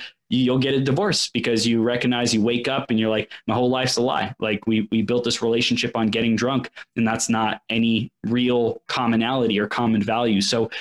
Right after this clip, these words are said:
um, those are just, like, a, some quick examples, and each individual is gonna be different as far as what your worst case scenario is. But I would future project that, put yourself in those shoes,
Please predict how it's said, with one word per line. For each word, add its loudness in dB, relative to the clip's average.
um, 0
those 0
are 0
just, 0
like, -2
a, 0
some 0
quick -2
examples, 0
and 0
each 0
individual 2
is 0
gonna 0
be 4
different -2
as -2
far 0
as 0
what 0
your 0
worst 0
case 0
scenario 2
is. 0
But -2
I 0
would 2
future 0
project -2
that, -2
put -2
yourself 0
in 2
those 2
shoes, 0